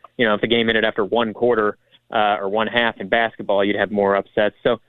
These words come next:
uh, I don't know if this is enough to change outcomes, uh, of games and, and swing it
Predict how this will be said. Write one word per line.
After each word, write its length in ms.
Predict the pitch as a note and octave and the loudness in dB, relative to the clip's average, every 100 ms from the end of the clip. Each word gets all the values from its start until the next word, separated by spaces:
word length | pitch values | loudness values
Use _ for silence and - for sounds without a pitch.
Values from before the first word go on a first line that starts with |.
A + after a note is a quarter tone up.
| _ _ - | _ _ -4
uh, 140 | A#2+ | 0
I 80 | D3 | 0
don't 220 | D#3+ G#3+ | 0 0
know 180 | D3+ D3 | 0 0
if 80 | D3+ | 0
this 120 | D3 C3+ | -2 -4
is 140 | B2 A#2 | -4 -2
enough 380 | G#2 G#2+ A2+ - - - | 2 2 0 -4 -6 -4
to 80 | G#2 - A#2 | -4 0 2
change 540 | A#2 A#2 A#2+ A2+ - - | 2 2 2 2 0 0
outcomes, 680 | A2 A2 - B2 A#2+ B2 - - _ _ _ _ | 0 -2 0 2 2 0 -4 -18 _ _ _ _
uh, 120 | - - | 0 2
of 200 | A2 A2+ | 0 2
games 420 | A#2 A#2 A#2 A2+ | 2 2 2 0
and, 160 | G2 G2 | 0 0
and 200 | A2 G2 - | -2 -2 -2
swing 200 | B2 A#2+ | 0 2
it 160 | A#2 | 0